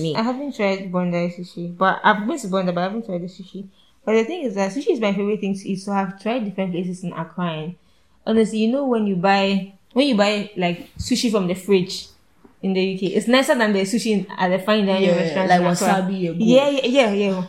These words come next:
Speaker 2: exactly, wasabi.
Speaker 1: Ah.
Speaker 2: No free promo for wasabi, though, even though you don't care about it. <laughs>
Speaker 1: How can you be like, no, an international chain like wasabi?
Speaker 2: They don't care about us, but no, we'll still not mention them because you don't know who
Speaker 1: Oh.
Speaker 2: your land is listening. But by the way,
Speaker 1: Oh.
Speaker 2: wasabi sushi is nice.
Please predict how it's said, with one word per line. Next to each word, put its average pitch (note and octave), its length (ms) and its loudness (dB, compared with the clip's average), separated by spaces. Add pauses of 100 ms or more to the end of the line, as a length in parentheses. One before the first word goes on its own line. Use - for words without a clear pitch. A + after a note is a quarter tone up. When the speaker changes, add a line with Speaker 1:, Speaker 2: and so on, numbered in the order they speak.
Speaker 2:
exactly, G#3 320 -4
wasabi. F3+ 560 -2
Speaker 1:
Ah. E3 460 -6 (220)
Speaker 2:
No D4 200 6
free C#4 260 0
promo A3+ 300 4
for G3+ 240 2
wasabi, G3 400 0
though, F3+ 60 0
even A3 240 2
though G#3 80 -4
you F#3+ 140 -2
don't G3 180 2
care G3+ 160 4
about G#3 160 6
it. F5 180 4
<laughs> - 40 8 (1300)
Speaker 1:
How E5+ 340 4
can A#4 200 0
you A#4 100 0
be A4+ 120 6
like, F#4 180 2
no, - 580 2
an C4 80 0
international D4 560 2
chain B3+ 180 0
like G#3 140 4
wasabi? G3+ 380 2
Speaker 2:
They A#3+ 80 6
don't E4 220 4
care C4+ 160 6
about A3 220 2
us, A3 160 4
but A3 160 4
no, C4 160 0
we'll A3+ 160 -2
still D4 180 -4
not B3 140 2
mention G#3 360 0
them F#3 140 0
because G#3+ 200 -2
you G#3+ 60 -4
don't C#4 180 4
know B3+ 100 4
who B3+ 80 2
Speaker 1:
Oh. - 20 0
Speaker 2:
your A3+ 140 2
land G3+ 200 0
is G3+ 140 -2
listening. G3 260 -4
But G#3+ 140 4
by A3 120 4
the A#3+ 100 2
way, A#3+ 100 4
Speaker 1:
Oh. G#3 40 2
Speaker 2:
wasabi B3 400 2
sushi G3+ 260 -6
is F#3+ 80 -4
nice. F3+ 300 -2